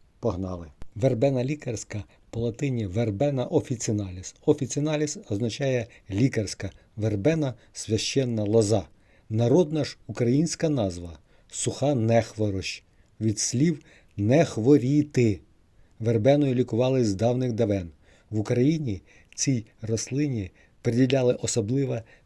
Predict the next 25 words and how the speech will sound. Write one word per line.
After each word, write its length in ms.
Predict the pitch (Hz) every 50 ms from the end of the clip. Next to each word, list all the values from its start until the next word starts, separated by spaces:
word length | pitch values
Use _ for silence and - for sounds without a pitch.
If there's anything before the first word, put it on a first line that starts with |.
| _ -
значення. 720 | 90 87 92 117 131 123 113 - - 101 95 95 95 98
Недаремно 760 | 104 123 131 110 120 117 120 139 147 147 135 120 104 92 90 - _ _ _ -
на 120 | 107 113
її 260 | 123 123 123 123 117
честь 320 | 101 - 127 131 131 110 104
була 220 | 107 113 113 117
названа 520 | 113 117 117 107 104 110 110 107 107 104 -
річка 460 | 123 156 151 151 - - - 107 101
Нехворощ. 760 | 104 110 113 101 - - 101 101 101 98 95 - - - - - - - _
Я 140 | - 117 110
там 220 | 110 - 107 107 107
був 160 | 117 117 104
в 40 | 98
дитинстві 640 | 95 110 104 - 117 120 110 - - - 107 104 - - - _ -
років 400 | 113 113 113 107 - 117 110 101
п'ятдесят. 640 | - 110 107 101 110 104 - - 104 101 98 - - _ _ _ _ - - - - - _ _ _
На 100 | 113 113
її 220 | 127 139 147 147 147
честь 320 | - - 160 156 143 -
названі 420 | 143 139 139 127 135 135 135 135 127
були 220 | 127 131 135 131
населені 500 | 135 135 135 - 143 139 135 135 139 135
пункти 640 | 139 - - 156 151 143 110 - - - 104 87 73 - - - - -
в 60 | -
Черкаській, 840 | - - 139 127 - - 139 120 107 95 - - - - 101 87